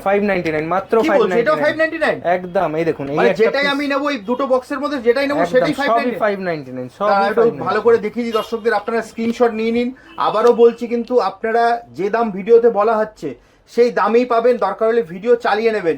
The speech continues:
Speaker 2: এগুলোর দাম কিন্তু বলা হচ্ছে মাত্র, কত দাম বললে দাদা?
Speaker 1: ফাইভ নাইনটি নাইন, ফাইভ নাইনটি নাইন।
Speaker 2: একদম, ফাইভ নাইনটি নাইনেই কিন্তু পাবেন। ওকে, নেক্সট কি দেখবো দাদা?
Speaker 1: নেক্সট একটু আমরা সিম্পল ফ্রেমের মধ্যে দেখবো, but জিনিসটা খুব এলিগেন্ট হবে। এই দেখুন, আমি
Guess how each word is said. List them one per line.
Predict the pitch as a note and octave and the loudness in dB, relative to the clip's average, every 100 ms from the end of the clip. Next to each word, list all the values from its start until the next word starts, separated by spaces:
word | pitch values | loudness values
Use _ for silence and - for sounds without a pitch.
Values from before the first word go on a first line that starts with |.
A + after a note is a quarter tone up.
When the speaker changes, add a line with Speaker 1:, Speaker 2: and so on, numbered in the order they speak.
| - F3+ | -4 -10
Speaker 2:
এগুলোর | F3+ A3 A#3 F3 | -2 0 2 0
দাম | G#3 G#3+ | -2 -2
কিন্তু | A3+ G#3 F#3+ | -6 -4 0
বলা | G#3 G#3+ | 0 0
হচ্ছে | A3+ B3+ B3+ - - D3+ | 0 2 0 0 -18 -4
মাত্র, | G#3 G#3 B3+ B3+ | -2 -2 0 2
কত | A#3+ A#3+ | 4 2
দাম | A#3+ A#3 | 2 2
বললে | B3 B3 | 2 4
দাদা? | B3 C#4+ D4+ | 4 2 0
Speaker 1:
ফাইভ | F#3+ F#3+ | 0 0
নাইনটি | F3+ E3 D3+ | -2 -2 -6
নাইন, | B2+ B2 | -8 -6
ফাইভ | F3 E3 C#3+ | -4 -4 -8
নাইনটি | A2+ A2+ | -14 -8
নাইন। | A2+ E3+ | -6 -6
Speaker 2:
একদম, | D#3+ E3 - | -6 -8 -2
ফাইভ | G3+ A3 | 0 0
নাইনটি | A3+ A#3 B3 | -2 -2 -2
নাইনেই | B3+ B3+ C4 | -2 -2 -2
কিন্তু | B3+ G#3+ | -2 -2
পাবেন। | E3 B2 - _ - - - C#3 | -2 -2 -8 _ -20 -20 -18 -14
ওকে, | C#3 D#3 | -8 -6
নেক্সট | G#3+ - | -4 0
কি | A3 | 2
দেখবো | G#3 G#3+ | 4 4
দাদা? | A#3 D3 F3 | 2 0 -4
Speaker 1:
নেক্সট | G3 A3 | -4 -4
একটু | G#3+ A3+ G#3+ | 0 0 2
আমরা | G#3+ G#3+ | 0 -2
সিম্পল | G#3+ G3+ A3 A3 G#3 | -2 0 0 0 0
ফ্রেমের | G#3 G3+ G#3 G#3 | -2 -2 -2 -2
মধ্যে | G3+ G3+ G3+ | -2 -2 -2
দেখবো, | G#3 A3 F#3+ | 0 -2 0
but | G#3+ - - C#3+ | -2 -4 -8 -4
জিনিসটা | F#3+ G3+ A3 A3 | -4 -2 -4 -4
খুব | G3+ F#3 | -4 -2
এলিগেন্ট | G3+ G3+ F#3 C#3+ | 0 2 0 0
হবে। | A#2 A#2 D3 | -2 -2 -2
এই | C3 | -2
দেখুন, | A#2+ A#2 - - - - | -4 -8 -14 -20 -20 -10
আমি | - | -2